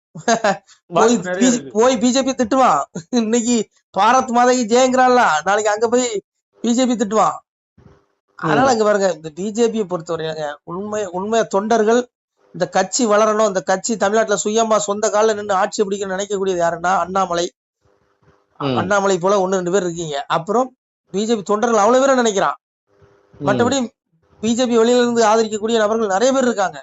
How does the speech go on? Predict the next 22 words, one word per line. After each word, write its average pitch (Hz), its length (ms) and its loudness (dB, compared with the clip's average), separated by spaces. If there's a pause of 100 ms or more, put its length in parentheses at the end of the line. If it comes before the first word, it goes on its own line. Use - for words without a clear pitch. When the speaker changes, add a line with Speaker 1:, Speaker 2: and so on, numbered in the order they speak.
Speaker 1:
கட்சியிலே 240 400 0
கிடையாது, 190 280 2
ஆனா 202 160 2
ஓட்டு 214 160 0
போடுவாங்க. 170 380 -2
அவங்க 175 320 -4
எல்லாம் 240 340 2
இந்த 202 140 -6
கட்சி 190 200 -2
வளரணும்னு 196 320 0
நினைக்கிறான். 165 320 -6 (1000)
மீதி 226 340 0 (100)
இவனுக்கு 240 360 0
இந்த 220 140 -2
புதுசு 240 240 -4
புதுசா 226 220 0 (100)
வந்தவனுங்க 220 440 -2
எல்லாமே 233 500 -2 (260)
கொடுக்கு, 214 380 0 (400)
எப்ப 208 320 0
வேணாலும் 269 280 4
ஓடிடுவான். 202 360 0